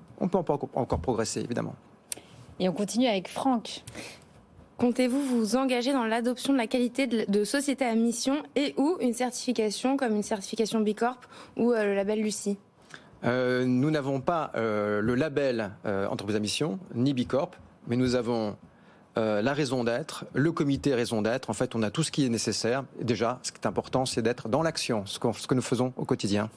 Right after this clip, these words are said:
Speaker 2: Autre question de Claudio.
Speaker 3: La combinaison du développement de nouvelles variétés de cultures, ça devrait être résistant au changement climatique et d'une agriculture biologique durable et pro-environnementale.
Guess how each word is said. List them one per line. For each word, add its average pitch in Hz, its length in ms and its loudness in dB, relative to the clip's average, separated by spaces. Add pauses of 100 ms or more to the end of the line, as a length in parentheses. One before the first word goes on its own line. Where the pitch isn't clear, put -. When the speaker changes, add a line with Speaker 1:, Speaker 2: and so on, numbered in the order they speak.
(960)
Speaker 2:
Autre 220 240 2
question 339 560 2
de 220 140 2
Claudio. 208 480 0 (440)
Speaker 3:
La 202 380 2
combinaison 277 720 2
du 202 140 -4
développement 240 560 0
de 190 100 -2
nouvelles 226 320 2
variétés 220 380 0
de 214 100 2
cultures, 277 560 0
ça 254 160 -2
devrait 208 400 0
être - 300 0
résistant 247 760 0
au 196 80 0
changement 220 440 0 (320)
climatique 240 500 0
et 220 60 0
d'une 202 140 0
agriculture 202 520 -2
biologique 214 460 2
durable 220 420 0
et 214 80 2
pro-environnementale. 226 1120 0